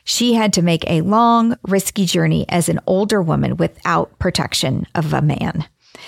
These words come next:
The second step was an emotional one. She had to face the gossip, possibly judgment even, of her friends. And she had to face the haunting memories of the husband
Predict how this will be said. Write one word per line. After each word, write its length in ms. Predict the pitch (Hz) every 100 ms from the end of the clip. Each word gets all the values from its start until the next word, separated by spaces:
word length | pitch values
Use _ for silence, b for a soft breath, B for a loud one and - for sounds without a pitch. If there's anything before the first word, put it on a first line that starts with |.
| B B B B
The 80 | 196
second 500 | - - - 285 196
step 340 | - 120 143 - -
was 220 | 214 214
an 80 | 196
emotional 480 | 185 170 - 165
one. 280 | 143 - 151 - B B B
She 280 | - 302 349
had 120 | 302
to 60 | 285
face 320 | - 254 240
the 120 | 156
gossip, 600 | 160 151 170 - 190 - -
possibly 580 | - 214 226 247 226 180
judgment 640 | 156 - 165 156 - 135 -
even, 320 | 139 131 123
of 180 | - 147
her 120 | 143
friends. 560 | - 135 143 - - - B B B -
And 160 | 208
she 160 | - 247
had 180 | 254 320
to 60 |
face 260 | 320 247 233
the 100 | 170
haunting 640 | - - 240 277 - 277 262
memories 680 | 202 196 175 156 143 151 - -
of 180 | 180 -
the 120 | 165
husband 640 | - 226 220 - 151 147